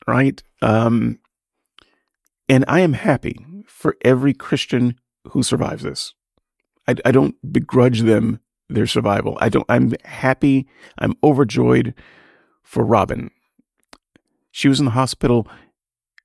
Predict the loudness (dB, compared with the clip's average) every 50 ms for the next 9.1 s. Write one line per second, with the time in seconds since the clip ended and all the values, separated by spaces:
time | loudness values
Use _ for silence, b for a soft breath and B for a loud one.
0 | _ -20 -20 -20 -8 -4 -2 -2 -2 -4 -8 -4 -2 0 2 2 0 -2 -4 -8
1 | -14 -12 -10 -10 -10 -10 -12 _ _ _ _ _ _ _ _ _ _ _ _ _
2 | _ _ _ _ _ _ _ _ _ _ _ -6 -2 0 2 4 4 4 2 2
3 | 0 -4 -8 _ -12 -10 -8 -8 -8 -10 -12 _ _ _ _ _ _ _ _ _
4 | _ _ _ 0 2 2 4 4 4 4 4 4 2 0 0 -2 -2 -2 -4 _
5 | _ 2 4 4 4 4 2 0 -4 -6 -6 -6 -6 -6 -6 -6 -6 -6 -8 -10
6 | -14 -18 _ _ _ _ _ _ _ _ _ _ _ _ _ _ _ _ _ _
7 | _ _ _ _ _ _ _ _ _ _ _ 0 0 2 2 2 2 0 0 2
8 | 2 0 0 2 0 -2 -2 0 2 4 4 4 2 2 -2 -4 -6 -8 -10 -14
9 | -18